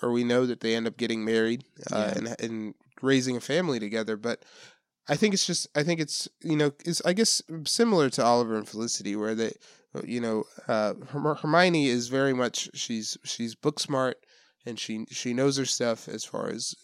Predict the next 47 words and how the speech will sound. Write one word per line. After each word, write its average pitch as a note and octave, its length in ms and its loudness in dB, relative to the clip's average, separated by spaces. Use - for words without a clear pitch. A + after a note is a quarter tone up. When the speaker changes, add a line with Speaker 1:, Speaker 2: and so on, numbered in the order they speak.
Speaker 1:
spells B2+ 800 0
and G#2+ 180 -8
magic A2+ 600 -2
and, - 80 -6
Speaker 2:
Yeah. G#2 140 -6
Speaker 1:
and G#2+ 220 -6
everything B2+ 480 0
within A#2 280 -4
that A2+ 160 -2
world, C3+ 480 6
and A#2+ 240 -2
then A#2+ 160 -2
you A#2+ 140 -4
have A2+ 180 -4
Ron, B2 380 4
who A#2 240 -2
is G#2 380 -4
loyal D3 440 4
to C#3+ 140 -2
the A#2+ 180 -2
end, G#2+ 520 -6
you A2+ 120 -2
know, G#2+ 160 0
Speaker 2:
Mm-hmm. - 480 -6
Speaker 1:
and A#2 160 -4
willing B2+ 340 2
to A#2 100 -6
do A#2 160 0
whatever A2+ 300 0
it G2 80 -8
takes A2+ 220 -8
for G#2 160 -6
his G2+ 140 -8
friends G#2+ 440 -6
and G#2 180 -8
dedicated G#2+ 560 -6
to - 100 -12
his F#2+ 160 -12
family. G#2 520 -6
And G#2 120 -12
so - 280 -4
I D#3 80 4
just D#3+ 160 4
feel E3 180 4
like C3+ 180 4
that's, B2 240 0
I, C3 180 2